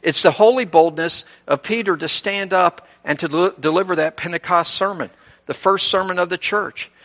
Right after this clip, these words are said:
and to say to this crowd that had crucified Jesus Christ, "The same Jesus Christ whom you have crucified is Lord and Savior." And then it says, "Fear came upon the crowd"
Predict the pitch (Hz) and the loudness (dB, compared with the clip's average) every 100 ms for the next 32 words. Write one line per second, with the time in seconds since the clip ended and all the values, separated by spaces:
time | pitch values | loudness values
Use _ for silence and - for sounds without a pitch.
0 | _ 175 190 - 233 247 254 233 240 - | _ -2 2 4 4 4 2 -2 -4 2
1 | 175 160 165 175 139 147 - 214 208 - | 4 4 2 -2 -4 -4 -2 -2 -4 0
2 | 180 165 - 165 156 170 - 240 208 170 | 2 2 0 -4 -4 -8 -4 2 4 4
3 | 208 - - _ _ _ _ 170 - 240 | 0 -10 -18 _ _ _ _ -2 2 2
4 | 254 262 208 220 226 214 - 180 180 - | 2 0 -2 -4 -4 -6 2 2 2 -2
5 | 180 190 208 196 - 240 240 196 160 160 | -6 -4 -2 -2 -2 -6 -2 -2 4 6
6 | 165 160 143 170 202 214 208 190 - 214 | 6 0 -6 0 4 6 4 -2 0 0
7 | 220 165 113 _ _ _ _ _ - _ | -2 -8 -14 _ _ _ _ _ -20 _
8 | _ _ _ _ _ _ _ _ _ _ | _ _ _ _ _ _ _ _ _ _
9 | _ _ _ _ _ _ _ _ _ _ | _ _ _ _ _ _ _ _ _ _
10 | _ _ _ _ _ _ _ _ _ 139 | _ _ _ _ _ _ _ _ _ -6
11 | 165 220 202 - 160 - - 196 226 214 | -2 0 2 2 0 -4 -6 -2 0 -2
12 | 185 - 180 170 165 139 - 151 139 139 | -4 -8 -8 -8 -8 -10 -4 -2 0 -2
13 | 139 131 131 - 160 151 - - | -6 -12 -8 0 0 0 -6 -18